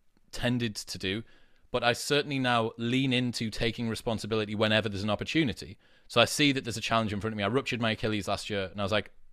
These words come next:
"That fucking sucks. That feels really, really fucking unfair. Like, I shouldn't have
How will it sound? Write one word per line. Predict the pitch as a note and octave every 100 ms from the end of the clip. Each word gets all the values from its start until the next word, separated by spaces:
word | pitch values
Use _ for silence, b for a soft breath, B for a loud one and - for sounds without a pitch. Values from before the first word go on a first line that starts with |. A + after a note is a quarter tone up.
| -
"That | C3+ C3+
fucking | - C3 A#2+ A2
sucks. | A2+ F2 -
That | B2
feels | - A#2+ G#2
really, | A#2+ A#2 A2
really | G#2+ G#2+
fucking | G2+ A2 G#2 G2
unfair. | F#2+ - F#2 F2 b b b
Like, | G#2
I | A#2+
shouldn't | - D3+ C3+ -
have | A#2 G2